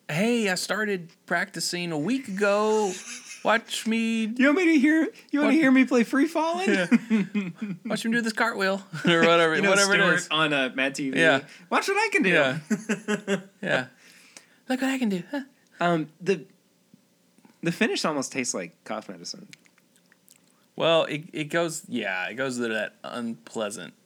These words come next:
Speaker 2: Yeah.
Speaker 1: place that's brought on by y-, youth, you know. Um,
Speaker 2: Nose is,
Speaker 1: but I
Speaker 2: nose is
Speaker 1: like, I like the ninety
Speaker 2: fine
Speaker 1: proof
Speaker 2: with,
Speaker 1: of
Speaker 2: like
Speaker 1: it. It's not completely cut down.
Speaker 2: Yeah,
Speaker 1: They haven't
Speaker 2: exactly.
Speaker 1: completely taken the balls <laughs> out of it.
Speaker 2: Yeah.
Speaker 1: You know, it's still, it's got that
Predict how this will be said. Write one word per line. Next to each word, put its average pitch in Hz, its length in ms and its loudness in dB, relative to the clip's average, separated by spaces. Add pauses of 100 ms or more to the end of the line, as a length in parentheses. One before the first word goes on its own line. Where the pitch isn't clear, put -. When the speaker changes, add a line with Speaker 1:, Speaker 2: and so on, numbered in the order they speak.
(140)
Speaker 2:
Yeah. 90 240 -8 (100)
Speaker 1:
place 90 340 -8
that's 98 140 -14
brought 95 240 -6
on 76 180 -12
by 58 140 -8
y-, 87 260 -14 (280)
youth, 78 480 -14 (140)
you - 160 -14
know. 60 320 -12 (760)
Um, 95 560 -10 (840)
Speaker 2:
Nose 339 280 -4
is, 151 240 -6 (340)
Speaker 1:
but 180 120 4
I 226 40 4
Speaker 2:
nose 233 60 2
is 240 40 2
Speaker 1:
like, 262 360 -2
I 180 80 2
like 247 240 0
the 202 100 0
ninety 202 400 2
Speaker 2:
fine 208 100 -4
Speaker 1:
proof 214 300 -2
Speaker 2:
with, 220 80 0
Speaker 1:
of 220 60 -6
Speaker 2:
like 226 100 -2
Speaker 1:
it. 220 160 0
It's 175 160 -4
not 170 320 0
completely 143 600 -2
cut 139 280 -2
down. 131 380 0
Speaker 2:
Yeah, 139 200 4
Speaker 1:
They 127 60 -2
haven't 131 220 2
Speaker 2:
exactly. - 220 -4
Speaker 1:
completely 127 400 -4
taken 117 280 -6
the 107 80 -6
balls 120 400 -6
<laughs> 113 40 -4
out 123 160 2
of 123 100 -4
it. 120 140 -4 (140)
Speaker 2:
Yeah. 104 220 -4 (160)
Speaker 1:
You 123 140 -2
know, 123 300 0
it's - 260 -10
still, 107 800 -6
it's - 120 -14
got - 200 -2
that 107 240 -4